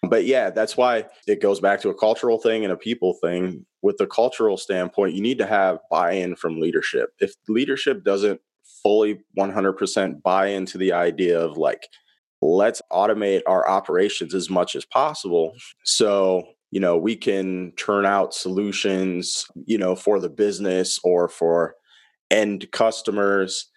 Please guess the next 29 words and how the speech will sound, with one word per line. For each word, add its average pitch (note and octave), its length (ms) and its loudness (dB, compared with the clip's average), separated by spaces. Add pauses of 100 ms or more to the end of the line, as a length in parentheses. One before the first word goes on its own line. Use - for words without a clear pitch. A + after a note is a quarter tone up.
(160)
let's G#2 240 0
not G#2+ 320 0
get A2 160 0
in G2 100 -2
the F2 80 -2
way. G2+ 360 2
Let's, F#2 360 -4
let's F#2+ 200 -2
enable F#2+ 520 0
so - 160 -2
we F#2+ 120 0
can F#2+ 160 -4
deliver F2 340 0
business G#2 420 -4
value E2+ 300 0
faster. F#2+ 720 -2
If G2+ 160 -2
you G#2+ 80 -4
don't A#2 240 0
have A2 180 0
leadership G2+ 600 -2
buying F#2 340 2
into F2 340 -4
that, D#2+ 300 0 (460)
you G#2 160 2
know, F2 180 0
and, F2+ 140 -2
and G2 240 0
your, F2+ 320 0